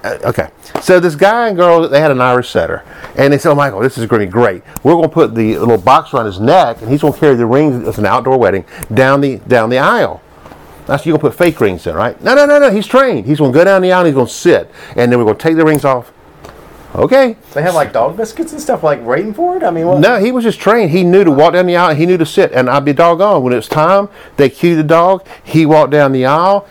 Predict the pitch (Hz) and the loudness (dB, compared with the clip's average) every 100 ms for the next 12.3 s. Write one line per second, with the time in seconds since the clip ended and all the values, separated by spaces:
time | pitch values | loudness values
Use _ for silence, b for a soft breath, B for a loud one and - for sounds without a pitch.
0 | B - 127 117 170 139 95 92 95 - | B -2 -2 0 2 2 0 -4 -12 -10
1 | 123 151 123 - 85 151 190 160 - - | -10 -10 -12 -12 -6 -4 -2 -4 -8 -16
2 | - B B - 233 208 156 156 143 143 | -18 B B 0 2 0 0 0 2 0
3 | 135 - 131 - 131 117 123 110 127 113 | -2 -4 -6 -2 -4 0 0 0 -2 -2
4 | 120 117 110 110 110 B B 165 214 240 | 0 0 0 0 0 B B 0 2 2
5 | 190 160 - 151 135 113 123 120 180 147 | 0 0 -2 -2 -2 0 0 -2 -4 -2
6 | 123 117 - 120 131 117 - 135 120 117 | 0 0 -2 -2 0 0 0 -2 0 0
7 | 107 104 127 123 B B - 233 320 285 | 0 2 0 0 B B -2 0 2 0
8 | 277 175 151 156 160 117 101 120 123 - | 2 -2 0 2 2 2 0 -2 -2 -2
9 | 180 160 151 190 185 175 151 _ - - | 0 0 0 2 2 0 -6 _ -20 -20
10 | - - - - - 110 - 104 90 87 | -20 -20 -20 -14 -10 -8 -4 -4 -4 -8
11 | 87 B B B 143 123 131 - - 208 | -10 B B B 0 0 -6 -6 0 2
12 | 170 80 | 2 -2